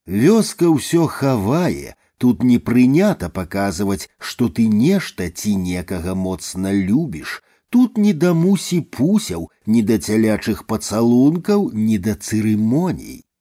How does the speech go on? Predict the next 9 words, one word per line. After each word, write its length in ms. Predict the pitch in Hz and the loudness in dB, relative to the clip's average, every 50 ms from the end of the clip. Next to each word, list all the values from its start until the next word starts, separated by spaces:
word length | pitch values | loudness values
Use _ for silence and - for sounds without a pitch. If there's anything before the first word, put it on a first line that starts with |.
| _ _ | _ _
Усё 460 | - 98 123 123 120 - 131 139 143 | 0 2 2 2 2 2 4 4 4
гэта 480 | 113 92 120 147 165 185 - - 175 170 | 4 4 4 4 4 4 2 2 2 4
выпрацоўвалася 1200 | 147 151 - - 123 135 127 - - - 113 123 151 156 135 135 131 131 127 110 - - 120 120 104 | 4 4 4 4 2 0 0 -2 -2 0 2 4 4 4 4 4 2 2 2 0 0 0 0 2 2
вякамі, 720 | 113 113 104 - - - 101 123 151 170 147 90 78 73 - - | 0 0 -2 -4 -4 -2 0 2 2 2 0 -2 -6 -8 -10 -6
перадавалася 880 | - 104 101 104 104 92 110 104 101 101 101 101 101 98 90 - 101 98 | -4 -2 -2 0 0 0 0 0 2 2 2 0 0 -2 -2 -4 -4 -6
з 140 | 87 - - | -6 -6 -6
пакалення 760 | - 101 95 - 104 104 104 104 104 104 101 98 95 98 98 | -6 -6 -6 -4 -2 0 2 2 4 2 2 2 0 0 0
ў 140 | 101 92 82 | 0 -2 -2
пакаленне 880 | - 101 92 - - 95 98 92 87 87 87 90 87 87 85 87 87 | -4 -8 -6 -6 -4 -4 -2 -2 -2 -4 -4 -4 -4 -6 -6 -6 -6